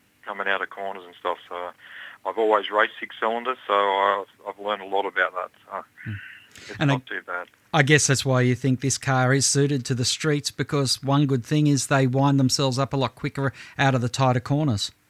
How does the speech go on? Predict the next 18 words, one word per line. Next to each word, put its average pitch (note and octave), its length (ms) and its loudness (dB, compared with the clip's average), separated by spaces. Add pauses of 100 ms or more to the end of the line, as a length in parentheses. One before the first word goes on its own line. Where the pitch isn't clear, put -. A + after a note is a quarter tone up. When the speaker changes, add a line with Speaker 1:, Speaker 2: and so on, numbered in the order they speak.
(720)
Speaker 1:
Yeah, B2+ 140 6
well, A#2+ 100 6
the A2+ 80 0
car's C3+ 280 4
quite A2 260 -2
a - 20 -8
bit G2+ 180 -2
lighter G#2 300 2
than G#2+ 140 -6
a G#2 60 -4
lot G#2 180 2
of G2+ 40 -4
the G2 160 -6
V G2+ 160 4
eight G#2+ 140 2
cars, A2+ 320 -2 (720)
and, A2 260 -6
uh, G#2 220 2